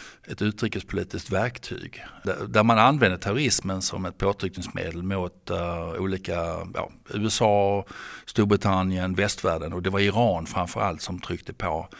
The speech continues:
Men så var det också inbäddat i, i en, den regionala konflikten. Så det har ju också, alltså Hezbollah är ju inte bara en terrororganisation, det är ju en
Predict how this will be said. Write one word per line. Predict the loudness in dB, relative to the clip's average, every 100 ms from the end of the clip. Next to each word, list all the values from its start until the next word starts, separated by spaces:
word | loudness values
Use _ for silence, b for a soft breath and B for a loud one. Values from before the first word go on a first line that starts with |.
| B B B B
Men | -2
så | 4
var | 6 8
det |
också | 8 8
inbäddat | 6 6 6 4 2 -2 -6 -2
i, | -2 -2 -4
i | -4 -4
en, | -6
den | -6 -6 -4
regionala | -2 0 0 0 -2 -4
konflikten. | -4 0 0 0 -6 -10
Så | -10 -8
det | -6
har | -4
ju | -2
också, | -4 -4 -6 -8 -10 B B B B B -4
alltså | 2
Hezbollah | 4 6 8 8
är | 8
ju |
inte | 6
bara | 6 8
en | 6
terrororganisation, | 6 6 6 2 -2 0 2 4
det | 2
är |
ju | 2
en | 0 -2